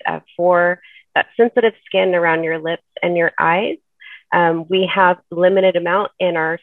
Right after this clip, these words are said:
C C B office. And if you're interested in trying out her products and seeing the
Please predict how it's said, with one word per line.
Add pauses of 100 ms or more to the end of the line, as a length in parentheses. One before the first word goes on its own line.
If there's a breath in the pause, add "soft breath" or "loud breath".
C
C
B
office. (240)
And
if
you're (100)
interested
in
trying (120)
out
her
products
and (140)
seeing
the